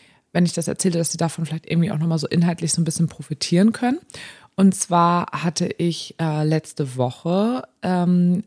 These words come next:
Sex mit einer, ähm, Anna, also auch einer aus unserem, also Anna gehört zu unserem festen Freundinnenkreis seit,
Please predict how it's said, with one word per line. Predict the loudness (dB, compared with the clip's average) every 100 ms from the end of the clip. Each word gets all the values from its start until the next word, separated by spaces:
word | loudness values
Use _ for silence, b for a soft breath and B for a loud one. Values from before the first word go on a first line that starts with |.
| -6
Sex | -6 -4 -4 -4 -4 -2
mit | -2 -2
einer, | -2 -2 -2 -4 -4 -4 -6 -8 -10
ähm, | -6 -6 -8 -8
Anna, | -2 2 2 0 -8
also | -8 -6
auch | -6 -4
einer | -2 -2 -4
aus | -10
unserem, | -12 -8 -2 -2 -2 -6 _ b b b b _ -20 -20 -20 -20 -20 -6
also | -2 0
Anna | 4 4
gehört | 4 2 2
zu | -2
unserem | -2 0 0 -2 -4 _ _ _ _ _ _ _ _ _ _ _ -20 b b b b _
festen | 0 2 2 -2
Freundinnenkreis | -4 0 2 2 2 -4 0 0 0 0 -2 -2
seit, | 0 0 0 -4 -6 -6 -8